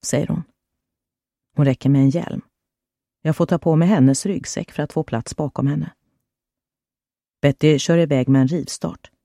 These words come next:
Jag håller om hennes midja för att inte ramla av mopeden.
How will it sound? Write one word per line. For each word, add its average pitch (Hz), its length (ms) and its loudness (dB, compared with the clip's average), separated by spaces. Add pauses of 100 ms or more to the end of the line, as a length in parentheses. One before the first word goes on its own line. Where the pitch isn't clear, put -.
(260)
Jag 165 120 0
håller 147 220 2
om 147 140 2
hennes 147 280 0
midja 151 360 0
för 180 100 -6
att 180 120 -6
inte 185 240 0
ramla 160 260 0
av 151 220 -4
mopeden. 170 540 -6